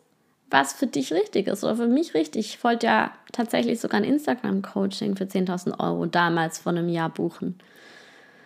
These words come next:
Und, äh, dass man sich einfach so ernst nimmt, dass man sagt, „Aber mein Gefühl sagt was anderes. Mein Gefühl sagt nein.“ Egal in welcher Lebenssituation.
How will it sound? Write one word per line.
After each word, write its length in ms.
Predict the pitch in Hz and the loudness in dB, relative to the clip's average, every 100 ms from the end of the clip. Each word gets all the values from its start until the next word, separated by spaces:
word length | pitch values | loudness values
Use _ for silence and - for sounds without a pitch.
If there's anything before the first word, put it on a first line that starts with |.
| - - - - _ - | -20 -20 -20 -20 _ 4
Und, 520 | 226 220 220 - - | 8 8 6 0 -4
äh, 140 | - - - _ _ _ _ _ _ _ _ _ _ _ - - | -4 -6 -14 _ _ _ _ _ _ _ _ _ _ _ -6 2
dass 200 | 240 247 | 2 6
man 200 | 254 226 | 6 6
sich 320 | 233 220 - | 4 0 2
einfach 300 | 196 196 196 | 2 2 -2
so 300 | - 262 285 | 0 2 2
ernst 600 | - 233 226 233 - - | 4 4 6 4 -2 -4
nimmt, 200 | 214 214 | -2 0
dass 140 | 214 | -2
man 140 | 214 220 | -4 -4
sagt, 240 | - - | -4 -4
„Aber 160 | 214 196 | 0 4
mein 400 | 202 233 254 262 | 6 6 6 6
Gefühl 440 | 247 - 247 240 | 4 2 4 4
sagt 260 | 240 202 - | 2 0 -2
was 140 | 202 | -2
anderes. 720 | - 226 190 190 - - - _ _ | 0 2 0 -2 -8 -10 -14 _ _
Mein 340 | 214 226 233 | 4 6 6
Gefühl 460 | 240 226 - 233 233 | 4 2 4 4 4
sagt 580 | 226 208 208 220 - 233 | 4 4 6 4 0 2
nein.“ 720 | 233 247 214 - 247 262 269 _ _ _ _ _ _ _ _ _ _ _ _ _ - | 4 6 4 2 0 0 -4 _ _ _ _ _ _ _ _ _ _ _ _ _ 0
Egal 320 | 226 240 254 | 8 10 10
in 100 | 240 | 8
welcher 220 | 226 220 | 8 8
Lebenssituation. 1080 | 220 214 196 180 - - - - 196 196 | 6 6 2 -2 -2 -2 -4 -4 -2 -4